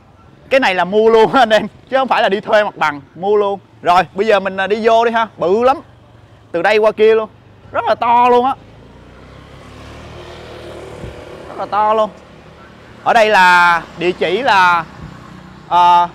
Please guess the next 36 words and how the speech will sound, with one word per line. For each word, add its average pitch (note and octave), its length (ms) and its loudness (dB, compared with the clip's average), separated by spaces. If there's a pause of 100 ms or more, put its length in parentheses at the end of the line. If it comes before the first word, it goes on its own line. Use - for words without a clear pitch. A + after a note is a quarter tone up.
đường F#3 180 -2
Nguyễn G3 200 -4
Trung A3+ 160 -4
Trực, F3+ 180 -2 (1000)
à, D#3+ 220 0
thị E3 180 -6
xã F3+ 240 0
Tân G#3+ 140 -4
Trụ, E3+ 360 -4
huyện D#3+ 220 -10
Tân G3 160 -6
Trụ, D#3+ 260 -6 (160)
tỉnh D3+ 100 -8
Long G#3 140 -4
An G3 220 -2
nữa. G3+ 100 -8 (380)
Rồi, B2+ 240 -6
ok. D#3 460 -4 (480)
Thì E3 80 -4
ở E3 140 0
đây G3+ 120 2
là F3+ 140 0 (120)
Yamaha G3+ 540 0
Tô G3+ 240 0 (880)
Công A3 220 0
Hiếu. B3+ 320 -2 (2500)
Rồi. D3 360 0 (1600)
Vừa D3+ 220 -6
vô F3 200 2
là D#3 180 2
mình D3 160 -8
sẽ D#3+ 120 -6
thấy F#3+ 220 -2
là D3+ 300 0
quy E3+ 180 -6
một D#3+ 160 -8